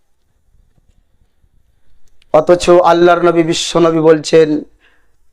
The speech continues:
যে প্রত্যেক আম্বিয়ায়ে কেরামগণ নামাজ পড়েছেন, সালাত আদায় করেছেন। বলুন সুবহানাল্লাহ।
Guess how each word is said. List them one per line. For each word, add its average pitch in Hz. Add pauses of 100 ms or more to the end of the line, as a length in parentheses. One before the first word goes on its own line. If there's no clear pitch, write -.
(100)
যে 175
প্রত্যেক 208 (280)
আম্বিয়ায়ে 185
কেরামগণ 170 (500)
নামাজ 170
পড়েছেন, 165
সালাত 160
আদায় 156
করেছেন। 151
বলুন 147
সুবহানাল্লাহ। 143